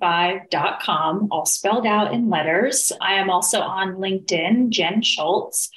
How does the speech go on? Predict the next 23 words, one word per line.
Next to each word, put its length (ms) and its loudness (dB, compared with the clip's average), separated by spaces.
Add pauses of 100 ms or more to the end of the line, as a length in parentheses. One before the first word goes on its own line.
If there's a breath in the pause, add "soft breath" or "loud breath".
(380 loud breath)
And 560 2
we're 320 4
over 280 2
on 300 0
YouTube, 640 2
The 60 -4
Non 320 -2
Nine 180 2
to 80 6
Five. 560 0 (180)
And 480 2 (100)
on 140 0
the 60 4
website, 600 2
if 200 -4
you 140 0
put 240 -2
your 500 2
first 360 2
name 280 2
in 180 2
and 120 0
your 180 -2